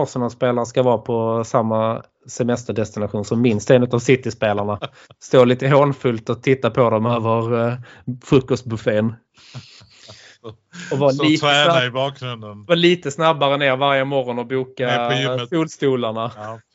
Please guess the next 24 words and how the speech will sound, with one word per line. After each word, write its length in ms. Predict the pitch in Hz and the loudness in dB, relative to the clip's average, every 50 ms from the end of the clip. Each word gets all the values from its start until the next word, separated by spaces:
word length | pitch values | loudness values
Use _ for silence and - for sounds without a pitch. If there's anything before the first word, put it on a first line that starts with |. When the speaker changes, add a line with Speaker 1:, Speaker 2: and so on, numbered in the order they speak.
| 110 - - | -12 -6 -4
Speaker 2:
<laughs> 220 | 185 165 - - | -4 -4 -4 -6
Speaker 1:
Allting. 540 | - 175 151 151 135 - 156 147 120 127 - - 120 - _ _ - 117 _ | -8 -6 -6 -6 -6 -8 -8 -8 -8 -8 -10 -14 -18 -18 _ _ -20 -20 _
Speaker 2:
Sabba 460 | - - - 135 127 127 113 101 104 | -20 -14 -10 -8 -8 -8 -10 -12 -14
lite. 340 | 113 127 135 131 _ _ 165 | -12 -14 -14 -16 _ _ -2
Speaker 1:
Ja, 140 | 151 156 165 | -2 -2 -2
precis. 360 | 139 156 143 - 139 113 113 - _ _ _ _ _ _ _ _ | -2 -4 -6 -4 -6 -6 -6 -10 _ _ _ _ _ _ _ _
Var 140 | 131 123 120 | -10 -10 -10
steget 400 | 123 - 143 127 117 - - - | -10 -6 -6 -6 -6 -6 -10 -10
före 280 | - 135 123 120 110 110 | -6 -6 -4 -4 -4 -6
hela 240 | 120 117 110 110 107 | -6 -6 -6 -6 -6
tiden. 360 | - 110 98 98 104 110 123 _ _ _ _ _ _ _ - - - - - - _ _ _ _ _ _ _ _ _ _ _ _ _ _ _ - | -6 -8 -8 -8 -10 -14 -20 _ _ _ _ _ _ _ -20 -20 -20 -20 -20 -20 _ _ _ _ _ _ _ _ _ _ _ _ _ _ _ -20
Så 140 | - - 117 | -16 -16 -16
att, 100 | - _ | -12 _
Speaker 2:
Nej, 140 | - 185 190 190 | 0 2 2 2
Speaker 1:
eh, 40 | |
Speaker 2:
men 120 | - 214 214 208 | 2 0 0 -2
också, 200 | 185 - - 160 139 135 127 127 131 131 131 139 139 139 | -2 -4 -4 -4 -4 -2 -2 -4 -6 -6 -8 -10 -10 -8
jag 120 | 143 143 | -8 -6
menar, 520 | 143 143 139 139 139 139 135 135 131 131 127 107 - _ _ _ _ _ _ _ _ _ _ _ _ _ _ _ _ _ _ _ _ _ _ _ _ _ _ _ _ _ | -6 -6 -4 -4 -2 -2 -2 -2 -4 -6 -8 -12 -16 _ _ _ _ _ _ _ _ _ _ _ _ _ _ _ _ _ _ _ _ _ _ _ _ _ _ _ _ _
nackdelen 500 | - 156 165 - - 165 139 123 117 110 | -6 -6 -6 -4 -4 -4 -2 -2 -2 -4
med 160 | 113 113 110 113 | -4 -6 -6 -4
vad 260 | 117 110 113 117 113 | -4 -4 -4 -6 -6
som 160 | - 120 117 | -10 -12 -10
City 600 | - 185 175 180 _ - 127 117 117 117 113 113 | -8 -8 -8 -8 _ -10 -8 -6 -6 -6 -6 -6